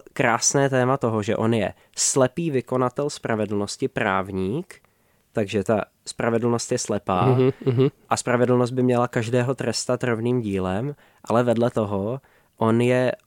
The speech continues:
Speaker 1: opravdu hluboce přesvědčený křesťan a katolík, což zároveň sebou nese tu víru, že každá duše si zaslouží vykoupení a odpuštění.
Speaker 2: Mhm.
Speaker 1: A každý člověk, že se může napravit a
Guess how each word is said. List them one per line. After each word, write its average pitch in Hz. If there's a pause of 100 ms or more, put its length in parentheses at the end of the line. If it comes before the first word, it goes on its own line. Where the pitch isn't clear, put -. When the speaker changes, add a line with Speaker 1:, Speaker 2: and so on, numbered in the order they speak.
(100)
Speaker 1:
opravdu 143
hluboce 120
přesvědčený 123
křesťan -
a 123
katolík, 101 (260)
což 127
zároveň 135
sebou 127
nese 127
tu 151
víru, 117 (540)
že 110 (120)
každá 120
duše 107
si -
zaslouží 120
vykoupení 120
a 120
odpuštění. 98
Speaker 2:
Mhm. 127 (340)
Speaker 1:
A 113
každý 120
člověk, 120
že 120
se 123
může 123
napravit 123
a 98